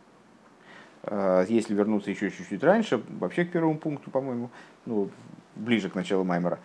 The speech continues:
э, с-, нам необходимо разобраться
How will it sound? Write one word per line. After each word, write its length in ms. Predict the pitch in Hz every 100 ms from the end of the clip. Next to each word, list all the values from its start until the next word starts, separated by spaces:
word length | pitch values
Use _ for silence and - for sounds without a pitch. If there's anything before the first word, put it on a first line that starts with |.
| - - - -
э, 800 | 101 101 98 101 101 98 98 98
с-, 160 | -
нам 380 | - 123 147 135
необходимо 760 | 127 120 - 123 123 139 139 113
разобраться 880 | 110 113 113 127 113 101 - 98